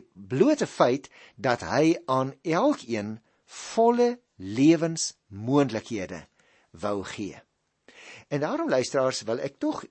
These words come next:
oor hierdie hele saak van grondbesit soos wat ons nou in die Bybel aantref, net enkele ander opmerkings maak voordat ek nou, eh, afstap van hierdie gedeelte. Jy moet oor-,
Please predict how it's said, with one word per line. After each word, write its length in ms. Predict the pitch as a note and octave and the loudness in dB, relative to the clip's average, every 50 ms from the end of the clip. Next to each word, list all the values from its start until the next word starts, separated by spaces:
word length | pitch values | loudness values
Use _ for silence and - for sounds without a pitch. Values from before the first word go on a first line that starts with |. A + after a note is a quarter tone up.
| _ - D3 | _ 0 2
oor 120 | D3 B2+ | 2 2
hierdie 260 | A#2+ C3+ F3+ G#3 C#3 | 2 0 -2 0 0
hele 160 | B2+ D#3+ G#3 G3+ | 0 0 -2 -4
saak 300 | - - C#3 D3 C#3+ - | -2 -2 -2 -2 -4 -6
van 120 | A#2+ A2 G#2 | -10 -10 -8
grondbesit 760 | - - D#3 F#3+ G#3 F#3 A#2+ - - - A#2+ C3 - - - _ _ _ _ _ _ _ _ _ _ _ _ _ - - - - - - _ | -4 -2 -2 -2 -2 -4 -6 -8 -6 -6 -6 -6 -6 -12 -20 _ _ _ _ _ _ _ _ _ _ _ _ _ -20 -20 -20 -20 -20 -16 _
soos 240 | - D#3 E3 D3 C#3+ | -2 -2 -2 0 0
wat 100 | C#3+ B2+ | -2 -2
ons 240 | C3+ D#3+ D3+ - D#3 | -2 -4 -4 -4 -4
nou 120 | C#3+ C3 B2 | -6 -6 -6
in 80 | B2 A#2 | -6 -6
die 60 | - | -8
Bybel 320 | D#2 F#2 C#3+ D#3+ F#3+ - | -8 -8 -6 -4 -4 -4
aantref, 480 | - G#2 G#2 G2 - G#2+ A#2 B2 - - _ _ _ - _ _ | -4 -6 -8 -6 -6 -6 -6 -6 -8 -14 _ _ _ -20 _ _
net 380 | - G2+ A#2 D#3+ B3+ C4+ - - - | -12 -4 -2 -2 -2 -4 -6 -10 -8
enkele 640 | F3 F3 G#3 G#3+ - F#3 E3 D3+ C#3+ C3+ A#2 - - _ _ _ - F3+ | -6 -6 -6 -4 -4 0 2 2 2 2 0 -6 -14 _ _ _ -6 -4
ander 220 | G#3+ A#3+ A3+ - F3 | -2 -2 -2 -2 -2
opmerkings 540 | E3+ - - C#3+ B2+ A#2 - A#2 G#2+ - - | -4 -2 -2 -2 -2 -2 -4 -8 -10 -10 -10
maak 400 | F2+ F#2+ G2 G#2+ G#2 G2 - - | -8 -6 -6 -4 -4 -6 -8 -12
voordat 380 | - - D#3+ E3 D#3 D3+ - C#3 | -8 -4 -2 -2 0 -2 -4 -8
ek 140 | A#2+ - C3 | -10 -8 -6
nou, 240 | B2 A#2+ A#2 A#2 - _ - | -4 -4 -4 -6 -10 _ -16
eh, 300 | A2+ A2 - - G#2 F#2 - - _ | -16 -14 -12 -12 -12 -12 -14 -12 _
afstap 400 | - D3 - - - C#3 B2 - | -4 -4 -4 -2 -4 -4 -4 -4
van 140 | - G#2+ F2+ | -6 -10 -10
hierdie 160 | F2+ G2+ A2 G2+ | -10 -10 -10 -10
gedeelte. 540 | G2+ F2+ - F#2 F2+ E2+ - - D2+ - - _ _ - - - - - - - _ - | -12 -14 -12 -12 -12 -12 -12 -14 -18 -20 -20 _ _ -20 -20 -20 -20 -20 -20 -20 _ -2
Jy 100 | C3+ C#3+ D3 | 0 0 0
moet 100 | D3 D3+ | -4 -6
oor-, 240 | D3 D#3 D3+ C#3 | -2 -2 -2 -2